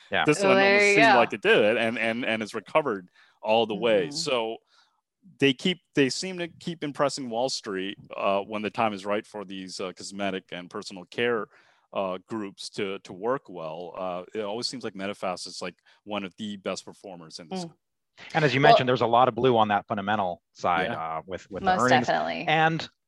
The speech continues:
Speaker 1: forty-seven percent E P S growth rate with an earning stability of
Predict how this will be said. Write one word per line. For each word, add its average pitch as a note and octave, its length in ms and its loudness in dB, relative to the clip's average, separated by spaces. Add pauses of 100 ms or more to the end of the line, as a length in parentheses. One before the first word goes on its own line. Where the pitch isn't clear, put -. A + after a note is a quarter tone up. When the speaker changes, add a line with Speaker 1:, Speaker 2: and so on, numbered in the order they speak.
Speaker 1:
forty-seven E3+ 540 4
percent D3 380 -2
E C#3+ 120 -6
P C#3 200 -2
S C3 140 0
growth B2+ 340 -2
rate F3 260 -4 (420)
with A#2+ 160 -6
an A2+ 80 -10
earning B2 260 -4
stability A2+ 540 -2
of F#2 140 -8